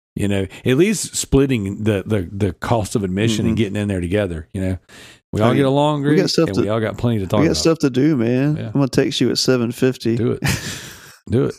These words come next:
Speaker 2: <laughs> And tell you I got stuff to do.
Speaker 1: <laughs> Do it.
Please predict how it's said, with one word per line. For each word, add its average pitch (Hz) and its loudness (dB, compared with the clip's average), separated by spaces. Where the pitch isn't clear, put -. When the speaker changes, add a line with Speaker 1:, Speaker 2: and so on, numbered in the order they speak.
Speaker 2:
<laughs> - -16
And 135 -2
tell 117 4
you 107 0
I 117 2
got - 0
stuff 123 0
to 117 0
do. 135 -2
Speaker 1:
<laughs> - -2
Do 131 4
it. 120 -4